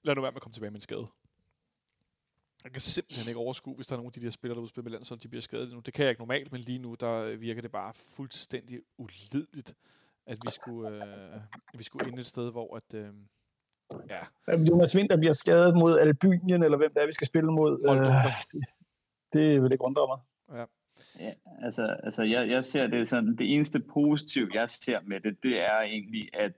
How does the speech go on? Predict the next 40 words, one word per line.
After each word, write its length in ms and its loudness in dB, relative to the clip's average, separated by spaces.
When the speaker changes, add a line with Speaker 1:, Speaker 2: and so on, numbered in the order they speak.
Speaker 3:
øh, 140 -4
at 200 -2
jeg 240 -2
kunne 240 -4
håbe, 520 2
at, 300 0
øh, 360 -6
vores 500 -4
kære 340 -2
U 100 0
enogtyve-landshold 960 -2
får 320 -2
en, 340 2
øh, 360 -4
et, 540 -4
et, 260 -8
et 120 -2
rigtig 600 -2
godt, 500 -6
øh, 280 0
U 100 0
enogtyve 680 -2
E 100 -4
M, 100 -4
fordi 500 0
at 160 -2
jeg 140 -2
tror, 340 -2
at 240 -4
det 140 -2
kunne 220 -8
være 140 -4
på 120 -10
tide, 580 0
at 100 -4
man 160 -4
kunne 180 -16
skyde 360 -4
Nilsson 460 2
afsted 420 0